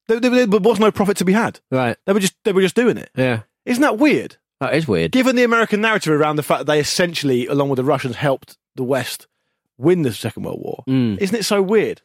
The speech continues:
Speaker 1: to think about that?
Speaker 2: It's, I mean, yeah, it's just, it's just endlessly, uh, I, I don't know, I don't know what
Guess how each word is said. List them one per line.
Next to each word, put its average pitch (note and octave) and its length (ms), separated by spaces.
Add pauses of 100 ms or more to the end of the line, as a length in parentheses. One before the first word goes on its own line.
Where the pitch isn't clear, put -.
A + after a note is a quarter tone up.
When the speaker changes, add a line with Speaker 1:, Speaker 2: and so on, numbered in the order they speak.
Speaker 1:
to D3 80
think F3 180
about G2+ 220
that? F2+ 200 (220)
Speaker 2:
It's, C3+ 200
I A#2+ 220
mean, A2+ 280
yeah, G#2 220 (120)
it's F2+ 140
just, - 160
it's - 160
just - 220
endlessly, F2 640
uh, F2 460 (320)
I, D3 180
I E3 80
don't G#3+ 140
know, A3 100
I D#3+ 80
don't F#3+ 120
know F#3 40
what E3+ 280